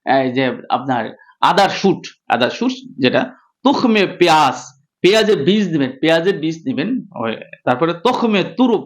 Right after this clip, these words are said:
মূলা বীজ, তখমে তুরুপ হলো মূলা বীজ, আটত্রিশ নেবেন। তখমে গন্দনা, পেঁয়াজি বীজ, পেঁয়াজি, এটা ওয়া-, আরেকটা হলো পেঁয়াজ বীজ, আর হলো পেঁয়াজি বীজ, এগুলি ওদের কাছে পাবেন। তারপরে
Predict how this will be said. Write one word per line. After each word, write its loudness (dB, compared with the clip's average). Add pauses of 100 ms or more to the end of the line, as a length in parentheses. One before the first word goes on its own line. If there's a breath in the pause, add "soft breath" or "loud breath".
(140)
মূলা 2
বীজ, -4 (400)
তখমে -2
তুরুপ 2
হলো -2 (240)
মূলা 4
বীজ, -2 (160)
আটত্রিশ -6 (320)
নেবেন। -2 (160)
তখমে 2 (640)
গন্দনা, 4 (400)
পেঁয়াজি 4 (260)
বীজ, 2 (180)
পেঁয়াজি, 4 (420)
এটা 4
ওয়া-, 2
আরেকটা 0 (100)
হলো 0 (100)
পেঁয়াজ 2 (100)
বীজ, -4
আর 0 (100)
হলো -2 (120)
পেঁয়াজি 2
বীজ, -6 (360 soft breath)
এগুলি 2
ওদের -2
কাছে -2 (480)
পাবেন। -4 (160)
তারপরে 0